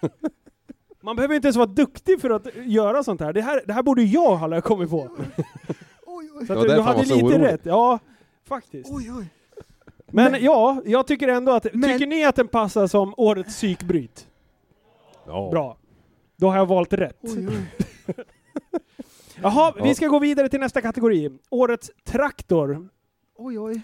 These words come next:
Speaker 1: Vad tror vi? Alla pekar på Liv.
Speaker 3: Mm.
Speaker 1: Men <laughs> det, du drar ju traktor hela tiden. Det är
Speaker 3: Ja.
Speaker 1: liksom, det är din grej. Det är,
Speaker 3: Ingen blir
Speaker 1: det är
Speaker 3: förvånad,
Speaker 1: ditt
Speaker 3: liksom.
Speaker 1: signum. Men, eh, ehm, det är alltså,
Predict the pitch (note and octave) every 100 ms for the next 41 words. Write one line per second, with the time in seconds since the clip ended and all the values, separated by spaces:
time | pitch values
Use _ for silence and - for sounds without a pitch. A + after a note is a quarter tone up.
0 | - _ _ - - - F3 G#3+ A#3 B3+
1 | G3 D#3 C3+ - _ _ _ _ - C4+
2 | - G3 G3 G3+ G#3+ A3 G3+ G#3 G3 G#3+
3 | F3+ E3 G#2 B2+ D3 C3+ - F3+ B3+ A#3
4 | A#3+ G#3 F#3 E3 B3 C#4 - C4 - C#4+
5 | - G3+ B3+ A3+ A3 C4 B3 A3+ G#3+ -
6 | F#3+ F3+ D#3+ - E3+ C3+ B2+ A#2 A2 G#3
7 | G3+ G3+ E3+ F3+ E3 F3+ F3+ C3+ - F#3
8 | A2+ A2+ G2+ A#2 F#3+ F#3+ E3+ E3+ G#3+ F3
9 | G#3 F3 A#2+ C3 - _ _ _ G3+ G#3+
10 | A3+ A3+ G#3 F3+ G3 G3 G3 G3 D3+ _
11 | _ _ _ - _ _ D3+ G3+ G#3 G#3
12 | G3+ F#3 F#3+ -